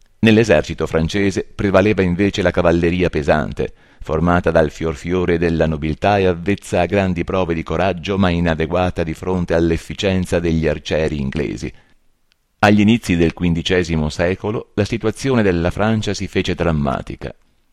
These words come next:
Il re d'Inghilterra, che era ora Enrico quinto della casa dei Lancaster, dopo aver nuovamente sconfitto i francesi ad Azincourt,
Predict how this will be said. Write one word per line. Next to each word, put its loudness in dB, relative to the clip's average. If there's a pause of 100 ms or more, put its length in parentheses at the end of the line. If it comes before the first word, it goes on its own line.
(260)
Il 6
re 6
d'Inghilterra, 0 (400)
che -2
era 2
ora 2
Enrico -2
quinto -2
della -2
casa 0
dei -2 (100)
Lancaster, -4 (480)
dopo -2
aver 2
nuovamente 2
sconfitto -6
i -2
francesi -2
ad -2
Azincourt, -4